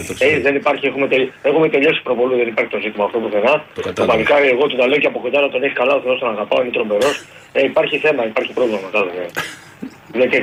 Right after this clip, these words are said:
Speaker 2: η κατάσταση χειροτερεύει.
Speaker 1: Δεν μαζεύεται δηλαδή, ε.
Speaker 2: Όχι, όχι, όχι. Κώστα, άκουσε με εμένα τώρα, σου μιλάω τώρα ειλικρινά, παντελονάτα, το παλικάρι δεν, δεν, δεν γίνεται η δουλειά αυτή τώρα να συνεχιστεί.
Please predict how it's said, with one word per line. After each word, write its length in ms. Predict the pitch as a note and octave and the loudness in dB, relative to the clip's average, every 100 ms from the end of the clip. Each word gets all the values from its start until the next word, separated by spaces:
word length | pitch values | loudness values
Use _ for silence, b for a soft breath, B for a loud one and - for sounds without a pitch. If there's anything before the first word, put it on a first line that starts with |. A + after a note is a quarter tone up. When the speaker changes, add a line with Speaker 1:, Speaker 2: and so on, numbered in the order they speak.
| C#3 | 0
Speaker 2:
η 0 | B2+ | 0
κατάσταση 340 | A#2+ C#3+ C#3+ - | 0 0 0 0
χειροτερεύει. 300 | B2+ B2+ B2 | 0 2 2
Speaker 1:
Δεν 80 | D#3 | 2
μαζεύεται 360 | D#3 C#3 B2 F#2 | 2 0 0 -2
δηλαδή, 280 | D#2+ D2 D2+ G#2+ | -6 -6 -6 -6
ε. 20 | A2 - _ _ _ - C#3+ | -8 -16 _ _ _ -2 2
Speaker 2:
Όχι, 140 | F3+ F3 G3 | 2 2 0
όχι, 120 | F3+ F#3+ | 2 -2
όχι. 120 | D3 F3+ | -2 0
Κώστα, 200 | G3 F#3 F#3+ | 0 2 -2
άκουσε 220 | E3 F#3 | -2 -2
με 60 | F3 | 0
εμένα 180 | F3+ D#3 | 0 0
τώρα, 120 | - F#3 | 2 0
σου 80 | D#3+ | 0
μιλάω 180 | D#3 F3+ F3+ | 0 0 2
τώρα 120 | F3+ E3 | 0 0
ειλικρινά, 340 | - C3+ E3+ E3+ | -2 -2 0 0
παντελονάτα, 580 | C#3+ C3+ C3+ F3+ F#3 E3+ | 0 -2 0 0 2 0
το 80 | - | 0
παλικάρι 320 | - F#3 F3 F3 | 0 0 0 0
δεν, 80 | - | 0
δεν, 100 | F3+ F3 | 0 0
δεν 60 | G#3 | 0
γίνεται 240 | G#3+ D3+ | 0 0
η 60 | A#2+ | -2
δουλειά 180 | G#2 G#2+ G2+ | -2 -2 -2
αυτή 100 | A2 | -4
τώρα 120 | A2 A2 | -2 -2
να 40 | - | -2
συνεχιστεί. 380 | A2+ - - | -6 -6 -2